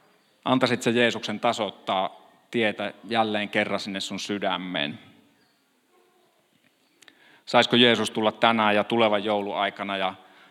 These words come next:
vähän raottaa sitä sydäntä enemmän auki sun ja mun paidan sisällä? Ja, koska Jeesus on se, joka voi ainoastaan auttaa meitä ihan oikeasti vastaamaan siihen kysymykseen, kuka sinä olet?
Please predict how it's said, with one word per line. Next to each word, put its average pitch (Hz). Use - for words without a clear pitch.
vähän 123
raottaa 113
sitä 113
sydäntä 110
enemmän 104
auki 101
sun 107
ja 104
mun 101
paidan 104
sisällä? 90
Ja, 90
koska -
Jeesus 120
on 113
se, 120
joka 104
voi 110
ainoastaan 104
auttaa 107
meitä 101
ihan 120
oikeasti 101
vastaamaan 98
siihen 98
kysymykseen, 95
kuka 101
sinä 92
olet? 92